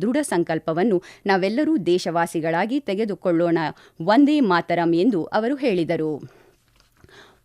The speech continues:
ವಂದೇ ಮಾತರಂ ಸ್ವಾತಂತ್ರ್ಯ ಹೋರಾಟದ ಸಮಯದಲ್ಲಿ ಭಾರತೀಯರಿಗೆ ಸ್ಫೂರ್ತಿ ನೀಡುವುದಲ್ಲದೆ ಹೆಮ್ಮೆ, ಸಮರ್ಪಣೆ ಮತ್ತು ದೇಶಭಕ್ತಿಯ ಮನೋಭಾವದ ಮೂಲವಾಗಿಯೂ ಕಾರ್ಯನಿರ್ವಹಿಸುತ್ತಿದೆ ಎಂದು ರಾಷ್ಟ್ರಪತಿ ಹೇಳಿದರು.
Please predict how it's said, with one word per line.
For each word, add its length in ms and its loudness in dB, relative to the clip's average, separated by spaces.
ವಂದೇ 480 6
ಮಾತರಂ 480 2
ಸ್ವಾತಂತ್ರ್ಯ 640 0
ಹೋರಾಟದ 540 -2
ಸಮಯದಲ್ಲಿ 680 -2
ಭಾರತೀಯರಿಗೆ 840 -4
ಸ್ಫೂರ್ತಿ 480 0
ನೀಡುವುದಲ್ಲದೆ 840 0
ಹೆಮ್ಮೆ, 480 0
ಸಮರ್ಪಣೆ 560 2
ಮತ್ತು 460 0
ದೇಶಭಕ್ತಿಯ 680 -4
ಮನೋಭಾವದ 800 -2
ಮೂಲವಾಗಿಯೂ 720 -2
ಕಾರ್ಯನಿರ್ವಹಿಸುತ್ತಿದೆ 1160 0
ಎಂದು 500 -2
ರಾಷ್ಟ್ರಪತಿ 560 -4
ಹೇಳಿದರು. 640 -4